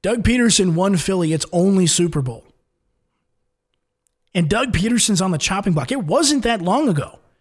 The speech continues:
that Doug Peterson was being talked about as a longtime head coach for Philly.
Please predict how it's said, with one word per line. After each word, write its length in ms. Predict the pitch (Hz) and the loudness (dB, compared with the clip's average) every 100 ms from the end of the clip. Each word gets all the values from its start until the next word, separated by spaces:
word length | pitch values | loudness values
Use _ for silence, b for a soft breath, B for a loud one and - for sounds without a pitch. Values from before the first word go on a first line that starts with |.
| _ _ _ _ _ - | _ _ _ _ _ -6
that 160 | 170 | -4
Doug 240 | 156 247 190 | -2 -2 0
Peterson 520 | 220 269 254 - 170 | 0 2 0 0 0
was 140 | 156 | -2
being 240 | 139 196 185 | -2 -4 -4
talked 320 | - 202 208 | -4 -6 -4
about 280 | 175 160 131 B B | -4 -4 -8 B B
as 140 | 165 180 | -4 -2
a 120 | 156 | -2
longtime 680 | 143 160 233 226 180 180 | -2 -2 -2 -2 -2 -2
head 220 | 156 165 143 | 0 -2 -2
coach 260 | 165 156 | -4 -4
for 160 | - 151 | -6 -8
Philly. 480 | - 220 - - | -6 -6 -6 -12